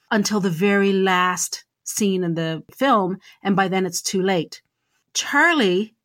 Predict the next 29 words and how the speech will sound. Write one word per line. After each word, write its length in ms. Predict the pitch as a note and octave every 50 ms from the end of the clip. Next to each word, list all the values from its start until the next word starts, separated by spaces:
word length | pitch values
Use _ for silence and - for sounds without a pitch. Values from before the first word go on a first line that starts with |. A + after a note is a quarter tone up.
| _ _ -
is 180 | A#3 - -
stepping 380 | - - C4+ B3 B3 A#3+ A3+ A3
out 80 | G#3+ F#3+
and 80 | F#3+
doing 200 | F#3 A3 G#3+ G#3
stuff 280 | G3+ - A3 F#3+ F3 G#3
all 100 | G3 F#3+
the 80 | F#3+
time, 320 | F#3+ G3 G#3 B3+ B3+ B3 G#3+
but 120 | F#3+ F3 E3+
there's 140 | G3+ F#3
no 180 | A3 A3 A3 G#3+
rhyme, 300 | G3+ G#3+ G#3 G#3 G3+ G3+
no 80 | G3 G3
reason 340 | F#3+ G3+ G3+ G3 F#3+ F#3+
to 160 | - - E3+ D#3+
it. 120 | D#3+ -
He 120 | - G#3
doesn't 300 | F3+ G#3+ G#3 G3+ G#3+ F#3+
have 260 | E3+ F3 G#3 G3+ G3 G#3
a 60 | G3
sense 320 | - - F#3+ F3+ E3+ -
of 100 | F#3 D#3+
meaning. 320 | F3 F3 F3 E3+ E3 E3 D#3
He 120 | F3+ F#3+
doesn't 320 | E3+ G3+ G3 F#3 G3+ F#3
have 200 | F3 G#3 G#3 G3+
a 60 | G3+ G3+
passion. 580 | - F#3 D#3+ D#3 D#3 - - F3 E3 E3 F3